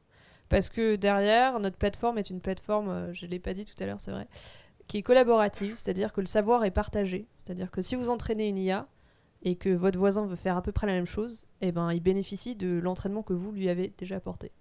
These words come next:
Ce qui est un énorme avantage parce que vous n'avez pas à, justement, euh, réentraîner un bébé. C'est comme si le bébé, vous le preniez et qu'il était déjà adolescent, quoi,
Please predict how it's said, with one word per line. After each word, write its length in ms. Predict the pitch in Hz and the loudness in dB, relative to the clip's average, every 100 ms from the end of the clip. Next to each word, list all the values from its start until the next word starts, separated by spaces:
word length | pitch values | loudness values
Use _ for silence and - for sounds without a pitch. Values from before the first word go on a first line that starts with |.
| _ _ _ - | _ _ _ -14
Ce 100 | - | -2
qui 100 | 214 | 2
est 20 | |
un 140 | 190 | 4
énorme 480 | 196 214 233 240 220 | 4 6 6 6 4
avantage 580 | 196 190 190 202 214 220 | 2 0 0 2 2 2
parce 200 | 190 175 - | -2 -2 -2
que 80 | |
vous 160 | 202 190 | -2 0
n'avez 220 | 175 170 | 2 2
pas 400 | - 202 208 180 | 2 2 2 2
à, 120 | 165 | 2
justement, 580 | 160 165 202 208 254 208 | -2 -4 -2 2 4 4
euh, 140 | 156 156 | 2 0
réentraîner 560 | 185 202 190 - 196 | 2 2 0 -4 -2
un 100 | 214 | 0
bébé. 260 | 190 180 185 | 0 0 -4
C'est 160 | - 185 | -6 -4
comme 160 | 214 202 | -4 -2
si 120 | 208 | -4
le 80 | 180 | -2
bébé, 240 | 185 220 | 0 -2
vous 120 | 208 | -2
le 60 | 185 | 2
preniez 320 | - 190 220 | 4 4 -2
et 40 | |
qu'il 120 | 226 190 | -4 -6
était 140 | 175 | -4
déjà 160 | 170 202 | -2 0
adolescent, 400 | 196 190 180 | 0 -4 -6
quoi, 140 | 165 | -12